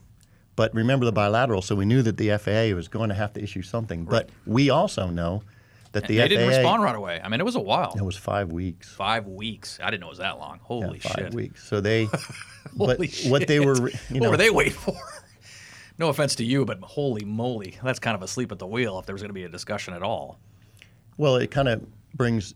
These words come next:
Speaker 1: into question the, uh, emergency aspect of it, an
Speaker 2: Yeah.
Speaker 1: emergency A D side, right?
Speaker 2: Well, suspect is what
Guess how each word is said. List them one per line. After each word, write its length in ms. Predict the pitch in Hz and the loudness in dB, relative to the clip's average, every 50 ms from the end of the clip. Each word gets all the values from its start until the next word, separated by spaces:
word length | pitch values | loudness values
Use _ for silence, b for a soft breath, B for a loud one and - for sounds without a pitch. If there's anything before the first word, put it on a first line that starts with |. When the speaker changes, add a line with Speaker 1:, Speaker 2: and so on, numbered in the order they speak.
| - - | -10 -6
Speaker 1:
into 160 | 107 104 98 | -4 -4 -4
question 680 | 95 - 104 101 101 - - 98 92 87 90 87 87 - | -2 -2 -2 -2 -2 -2 -4 -4 -4 -4 -4 -6 -6 -6
the, 460 | - 98 87 85 85 85 85 - - - - | -6 -4 -4 -4 -4 -4 -6 -8 -10 -12 -14
uh, 420 | - 90 82 80 82 - - - - - - - _ _ - | -12 -12 -10 -10 -12 -12 -14 -16 -18 -18 -20 -20 _ _ -8
emergency 680 | 101 95 104 110 101 107 104 - - 107 90 85 87 - - - - - - | -4 -2 -2 -2 -2 -2 -4 -4 -4 -6 -6 -6 -8 -12 -18 -20 -18 -6 -2
aspect 460 | 107 101 98 - - - 98 - - | -2 -2 -2 -4 -8 -10 -12 -12 -14
of 160 | - - 117 | -16 -14 -14
it, 80 | 113 - - - | -16 -18 -14 -6
an 100 | 104 98 | -2 0
Speaker 2:
Yeah. 80 | 104 110 | 0 2
Speaker 1:
emergency 360 | 107 101 87 87 80 95 - | 0 0 -2 -4 -8 -8 -6
A 60 | 82 | -6
D 160 | 80 78 76 76 | -6 -8 -8 -10
side, 260 | - - - - - 104 | -12 -14 -14 -14 -14 -12
right? 160 | 87 80 82 | -10 -8 -6
Speaker 2:
Well, 200 | 127 117 110 110 | -6 -6 -4 -4
suspect 500 | - - 202 185 - - - - - - | -2 0 0 0 0 -4 -6 -8 -8 -8
is 100 | - - | -10 -6
what 140 | 104 101 | -6 -6